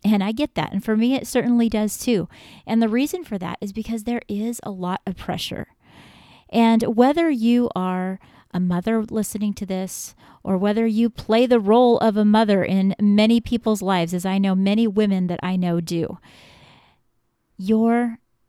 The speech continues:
efforts are noticed and they're appreciated. Today might be the day that those people give you an extra special thank you, an extra special gift, but every single day that you put in that effort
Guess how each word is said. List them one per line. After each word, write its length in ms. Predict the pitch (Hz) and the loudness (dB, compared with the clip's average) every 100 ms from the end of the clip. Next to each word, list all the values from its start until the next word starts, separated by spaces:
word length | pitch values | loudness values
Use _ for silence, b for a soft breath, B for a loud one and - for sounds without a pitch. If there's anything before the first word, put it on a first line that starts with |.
| _ - | _ -6
efforts 600 | 190 - 180 - - - - | -6 -6 -10 -10 -12 -14 -8
are 140 | 175 | -4
noticed 640 | 170 175 185 196 190 - - | -2 0 0 0 -2 -8 -12
and 160 | 170 | -10
they're 200 | 180 185 - | -6 -6 -8
appreciated. 880 | - - 180 - 175 - - 202 - _ _ _ _ _ B B B B B B B | -10 -8 -8 -6 -8 -8 -10 -12 -18 _ _ _ _ _ B B B B B B B
Today 340 | - 247 254 277 | -2 4 6 6
might 300 | 262 247 220 | 6 4 2
be 140 | 262 | 2
the 120 | 233 | 2
day 440 | 190 202 208 220 214 | 4 4 4 4 2
that 160 | 190 | 0
those 260 | 196 196 - | 2 0 0
people 440 | - 208 202 190 | -4 -2 0 -2
give 240 | 175 202 196 | 0 -2 0
you 260 | 196 190 | 2 2
an 240 | 185 170 - | 0 -2 -4
extra 320 | 180 - 185 | -10 -8 -8
special 400 | - 185 175 190 | -6 -6 -4 -6
thank 420 | - 190 190 - | -4 -4 -4 -4
you, 200 | 190 185 | -2 0
an 200 | 190 170 | -2 -4
extra 300 | 190 - 208 | -6 -4 -6
special 380 | - 196 180 196 | -4 -4 -6 -8
gift, 480 | 190 180 190 - - B B B B 214 | -6 -6 -6 -10 -20 B B B B 2
but 180 | 214 - | 2 2
every 320 | 254 285 302 | -4 -4 -6
single 340 | - 262 247 247 | -4 -6 -4 -6
day 320 | 196 190 170 | -6 -6 -6
that 160 | - | -8
you 140 | 185 190 | -6 -8
put 260 | - 196 | -6 -6
in 220 | - 196 202 | -2 0 0
that 180 | 190 - | -4 -8
effort 500 | 165 - 226 - | -8 -4 -6 -6